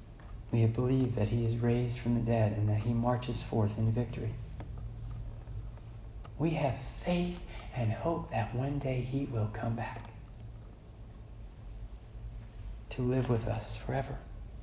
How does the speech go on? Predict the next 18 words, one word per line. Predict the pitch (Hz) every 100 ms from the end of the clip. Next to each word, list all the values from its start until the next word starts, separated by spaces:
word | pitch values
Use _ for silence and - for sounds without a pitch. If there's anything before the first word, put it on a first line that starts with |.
| - - - - - - - - - - - - -
It | 120
is | 120 127
our | 151 - - -
faith | 165 170 156 - - - - - - - - - - - -
in | 123
the | 110
promises | - 135 156 175 175 180 170 170 - - - - - - -
fulfilled | - - 120 - 160 160 160 143
one | 127 113
hundred | 113 127 151 147
percent | - - 120 110 -
in | 101
Jesus | 98 - 104 107 110
Christ | - - 110 - - - - - - - - - - - - - - - - -
that | 117 -
draws | 120 117 120 107 107
us | 101 -
together | - 135 131 -